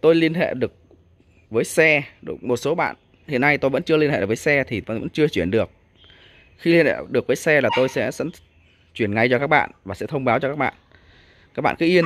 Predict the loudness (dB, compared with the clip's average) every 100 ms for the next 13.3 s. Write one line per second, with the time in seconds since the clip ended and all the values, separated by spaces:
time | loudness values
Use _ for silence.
0 | 4 2 2 -6 -16 -20 _ _ _ _
1 | _ _ _ _ _ _ _ _ -16 -16
2 | -18 -20 -20 _ _ -20 -8 -2 4 6
3 | 4 2 -2 -4 0 -2 2 0 2 0
4 | -2 -2 0 0 0 -2 -2 -8 _ -8
5 | -6 -4 -4 0 0 0 -4 -2 -2 -4
6 | -4 _ _ _ -10 -6 0 0 2 2
7 | 2 2 0 2 2 0 _ -8 -2 -2
8 | 2 0 0 -8 -20 -20 -20 -20 -20 _
9 | -8 0 2 2 0 -2 -2 -4 0 2
10 | 2 -2 _ _ _ _ -4 2 4 4
11 | 2 -2 -4 -6 -4 -4 -6 -10 -4 0
12 | 2 2 0 2 0 2 2 0 0 -2
13 | -2 -2 -2